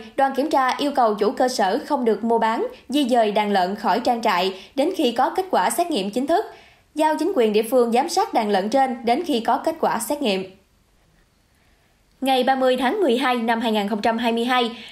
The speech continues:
kết quả thử nghiệm của Trung tâm Kiểm tra Vệ sinh Thú y Trung ương hai cho thấy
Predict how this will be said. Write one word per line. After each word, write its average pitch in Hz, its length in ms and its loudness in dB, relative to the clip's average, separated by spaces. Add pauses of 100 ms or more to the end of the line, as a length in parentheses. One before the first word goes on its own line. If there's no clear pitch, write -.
kết 427 180 0
quả 240 160 2
thử 254 120 0
nghiệm 220 300 0
của 262 100 2
Trung 254 200 0
tâm 233 200 0
Kiểm 226 240 0
tra 233 220 2
Vệ 208 140 0
sinh 233 240 0
Thú 269 140 2
y 247 180 4
Trung 226 180 0
ương 220 120 2
hai 233 280 0
cho 214 140 0
thấy 240 340 2